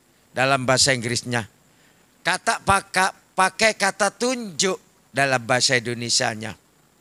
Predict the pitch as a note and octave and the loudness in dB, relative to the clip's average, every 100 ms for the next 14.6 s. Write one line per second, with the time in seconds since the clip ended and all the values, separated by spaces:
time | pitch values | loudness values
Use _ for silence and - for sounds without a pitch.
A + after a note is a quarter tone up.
0 | _ _ _ _ _ _ _ - - B2 | _ _ _ _ _ _ _ -20 -20 -4
1 | B2 D4+ F#4 F4+ F4+ E4 - - B3+ C4 | 0 2 2 0 0 -2 -4 -2 0 0
2 | - _ _ _ _ _ - G3 F#3 F3 | -4 _ _ _ _ _ -4 -2 -2 -6
3 | E3 D3 B2 _ _ _ _ _ _ _ | -4 -2 -4 _ _ _ _ _ _ _
4 | _ _ _ _ - C#4 - C4 - - | _ _ _ _ -4 -2 0 0 -2 -6
5 | D#4 D#4+ - - B3+ C#4 - _ D3+ D3 | -4 -4 -6 -4 -2 -2 -4 _ -6 -4
6 | D#3+ F#3 F#3 E3+ D3 C#3+ C3+ F#3 F#3+ - | -2 -2 -2 -4 -2 -4 -4 -4 -4 -2
7 | C3 A2 - C3 C3 D3 A3 G#3+ G3 E3 | -2 -4 -6 -4 -2 -2 -4 -6 -4 -6
8 | - _ _ _ _ _ _ _ - C3 | -8 _ _ _ _ _ _ _ -10 -6
9 | D#3 - _ _ _ _ _ - D3 E3+ | -6 -10 _ _ _ _ _ -2 2 2
10 | D3+ C#3+ D3 F3+ F#3+ E3 D3 - - C#3 | 2 0 0 -2 0 -2 -2 -6 -4 -4
11 | C3+ F#3+ - F#3 E3+ - _ _ _ _ | -2 -6 -2 0 0 -4 _ _ _ _
12 | _ _ _ - E3 - D#3+ E3 - D#3+ | _ _ _ -6 -4 -2 0 -2 0 0
13 | D3+ C#3 G#3+ - E3+ F3 - _ _ _ | 0 -2 -6 -2 -2 -2 -6 _ _ _
14 | _ _ _ D3+ F3 F3 | _ _ _ -6 -4 -4